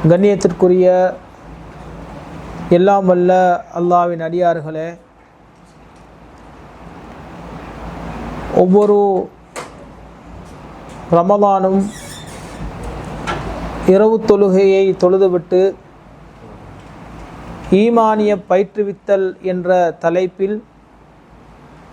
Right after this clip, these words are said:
தொடராக ஒரு சில செய்திகளை பார்த்து வருகின்றோம்.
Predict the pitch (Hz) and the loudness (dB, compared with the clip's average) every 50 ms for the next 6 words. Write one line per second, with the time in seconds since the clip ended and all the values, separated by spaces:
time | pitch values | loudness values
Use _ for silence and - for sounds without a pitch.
0 | - - - - - - - - - - - - 190 190 196 214 226 220 208 208 | -20 -20 -20 -20 -20 -20 -20 -20 -20 -18 -4 0 2 2 4 4 2 4 2 2
1 | 202 202 170 185 208 208 208 196 175 - - - - - - - - - 180 185 | 2 2 2 4 4 4 4 2 2 0 -2 -6 -12 -20 -20 -20 -6 0 2 2
2 | 202 226 220 - - 208 202 202 196 185 175 170 - - 196 202 220 220 214 180 | 4 2 2 0 -2 -2 0 2 2 0 0 -4 -4 -2 -2 0 0 0 -2 -2
3 | 185 185 185 196 196 - 190 180 180 175 - 180 170 165 165 147 160 160 151 160 | -2 -2 -2 -4 -2 0 0 0 0 -2 -4 -4 -4 -4 -4 -4 -8 -6 -4 -4
4 | 156 147 | -4 -4